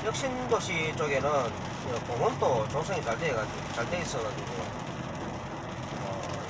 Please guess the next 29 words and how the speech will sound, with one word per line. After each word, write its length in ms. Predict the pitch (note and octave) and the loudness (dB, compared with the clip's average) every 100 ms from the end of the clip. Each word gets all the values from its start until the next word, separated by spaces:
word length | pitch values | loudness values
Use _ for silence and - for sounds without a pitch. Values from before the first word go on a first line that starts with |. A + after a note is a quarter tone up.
| - | -4
이제 340 | D#3+ D#3+ D#3+ - | -4 -4 -4 -2
걷기도 340 | C#3+ - C3 | -2 -2 -2
좋고 580 | D3 E3 - A#2+ G#2 C3 | -2 -2 -2 -2 -2 0
운동하기도 480 | D#3 F#3 D#3+ D3+ - | 0 2 2 2 -2
좋고 1300 | - - - - B2+ C3 - - - - - - - | -2 -2 -2 -2 -2 -2 -4 -4 -4 -2 -2 -4 2
제가 600 | E3+ G3+ G#3+ G#3+ G#3 G3+ - - - - - - - - - - - - | 6 10 12 12 8 4 0 -4 -4 -2 -2 -2 -4 -4 -4 -4 -2 6
살고 320 | G#3+ A3+ A#3 | 8 8 6
싶은 300 | A#3 - - | 4 0 2
동네가 380 | D3+ F3 E3+ C#3 | 2 2 4 4
딱 200 | - - | 4 4
여기입니다. 320 | C#3 E3+ - - - - - - - - - - - - - - - - - - | 4 2 0 -4 -4 -2 -2 -2 -2 -4 -4 -4 -4 -4 -2 -2 -2 -2 -2 2
물론 260 | G#3 - | 2 2
뭐 160 | B3 - | 2 0
능력이 360 | - G#3 G3+ B2+ | 2 2 2 0
안 100 | - | 2
돼가지고 420 | D#3+ B2 C#3+ C#3 | 2 2 0 -2
이쪽으로 500 | C#3 E3 C#3+ - B2 | -2 0 0 0 2
올 120 | D#3+ D3+ | 2 0
일도 480 | C#3 D3+ - B2+ | -2 -2 0 0
없지만은 540 | B2+ - - A#2+ A2 - - - - - - - - - - - - - - - - B2+ | 0 0 0 2 2 0 -2 -2 -2 -2 -2 -2 -2 -2 -2 -2 -2 -4 -4 -4 -2 -2
그리고 260 | B2 B2 | -2 -2
제가 360 | - - C3+ B2+ | 0 4 4 4
살고 340 | - C#3+ C#3+ | 4 4 4
싶은 220 | C#3+ B2+ A#2+ | -2 -2 -2
동네 320 | B2+ B2+ B2+ | 0 0 0
중에 200 | A#2 C3 | 0 -2
하나가 420 | C3 C3 A#2+ C3 B2 | 0 2 2 2 -2
석-, 160 | - | -2
혁신도시죠. 680 | - D#3 D3 D3 D3+ - | -2 -2 -2 -2 -2 -4